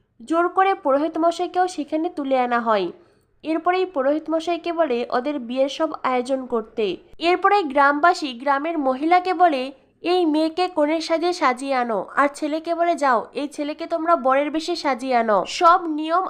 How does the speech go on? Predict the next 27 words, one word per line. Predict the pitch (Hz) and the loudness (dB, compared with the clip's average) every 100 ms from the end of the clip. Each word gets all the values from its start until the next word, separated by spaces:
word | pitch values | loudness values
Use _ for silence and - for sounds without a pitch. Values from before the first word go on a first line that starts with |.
| - | 0
আচার | 277 294 359 | 0 0 -4
মেনেই | 311 294 320 349 | -4 -6 -6 -8
এই | - 311 | -4 -4
বিয়ে | 247 269 | -2 0
হবে, | 285 262 240 220 | 4 4 2 -2
কোনো | - 311 349 | -2 0 0
কিছুতেই | 330 320 349 370 | -2 -6 -4 -6
কম | 370 294 294 294 | -2 0 0 0
থাকবে | 294 233 240 | -2 -2 -2
না।" | 240 208 185 - | 0 0 -2 -2
তখনই | 302 302 370 349 | -4 -2 -2 -2
গ্রামের | 254 254 269 311 - | 0 2 2 -2 0
একজন | 247 240 320 330 | -2 -2 -2 -2
এসে | 330 269 | -2 -6
দীপের | 220 247 262 320 311 | -8 -12 -8 -4 -2
মাথায় | 254 247 330 | -2 0 -2
টোপর | 320 277 269 302 | -2 -2 2 0
পরিয়ে | 294 254 247 240 | 0 -2 -2 0
দেয়। | 233 214 175 - 220 | 0 0 -2 -8 -6
দীপ | 294 | -6
সেই | 294 359 339 | -4 -6 -6
টোপর | 285 262 285 311 | -6 -4 -2 -4
ছুঁড়ে | - 262 262 | -6 -8 -8
ফেলে | 254 233 | -6 -6
দেয়। | 226 202 180 - _ _ _ | -2 0 -2 -6 _ _ _
দীপ | 233 302 320 311 | -4 -2 2 4
বলে, | 339 | 6